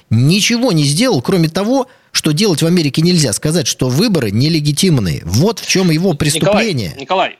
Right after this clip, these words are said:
Speaker 2: Николай, Николай, вы, э, з-, очень хорошо клеймите, э, Запад, я знаю эту профессию, а вот ответ, ва-, вам вопрос такой. Чья команда прошла по отключению Николая Платошкина от политической жизни страны? Вы говорите про Twitter.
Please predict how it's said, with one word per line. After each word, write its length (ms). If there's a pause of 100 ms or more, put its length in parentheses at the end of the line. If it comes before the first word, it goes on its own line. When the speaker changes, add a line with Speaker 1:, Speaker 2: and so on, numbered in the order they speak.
Speaker 2:
Николай, 320
Николай, 80
вы, 320
э, 280
з-, 100
очень 380
хорошо 760
клеймите, 800
э, 80
Запад, 540 (360)
я 100
знаю 240
эту 100
профессию, 680
а 60
вот 160
ответ, 360
ва-, 180
вам 180
вопрос 400
такой. 340 (640)
Чья 240
команда 480
прошла 420
по 120
отключению 840
Николая 420
Платошкина 640
от 80
политической 560
жизни 280
страны? 420 (400)
Вы 140
говорите 400
про 160
Twitter. 460